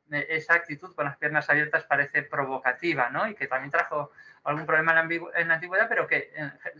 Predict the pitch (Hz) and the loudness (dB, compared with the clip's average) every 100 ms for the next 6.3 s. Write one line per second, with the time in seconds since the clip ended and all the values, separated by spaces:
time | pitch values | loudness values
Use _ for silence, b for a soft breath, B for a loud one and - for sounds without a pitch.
0 | - _ 151 147 - 151 160 170 - b | -20 _ -20 -20 0 2 2 -2 -6 b
1 | b b b 165 160 151 151 147 147 139 | b b b 0 4 4 4 4 2 2
2 | - 147 139 190 190 190 196 160 135 135 | 2 0 4 2 4 4 4 2 -4 -6
3 | 131 139 143 143 143 - 139 131 131 127 | -2 -2 0 -4 -4 -10 -6 -2 0 -2
4 | 127 139 139 135 147 190 165 - 135 139 | -2 -2 -4 -2 4 4 4 -8 -14 -8
5 | 131 127 139 143 156 147 135 120 - 165 | -2 -2 0 -4 -4 -6 -6 -8 0 0
6 | - 123 | 0 -8